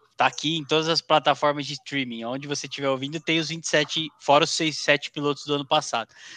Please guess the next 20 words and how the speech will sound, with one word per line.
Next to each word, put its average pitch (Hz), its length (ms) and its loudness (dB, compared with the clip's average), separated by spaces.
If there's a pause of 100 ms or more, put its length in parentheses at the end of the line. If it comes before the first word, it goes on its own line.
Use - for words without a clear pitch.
(220)
Vocês 214 200 -12
podem 247 260 6
acompanhar 190 560 6
essa 170 140 0
esquizofrenia 175 760 -2
de 165 120 -6
todos 196 440 0
eles. 135 540 -2
É 135 100 0
maravilhoso. 151 800 2 (120)
É 151 80 6
a 165 60 8
coisa 208 280 2
mais 202 380 4
legal 175 260 4
do 156 80 -8
podcast, 147 580 -2
é 160 80 0
ver 165 220 -4
justamente 175 840 -2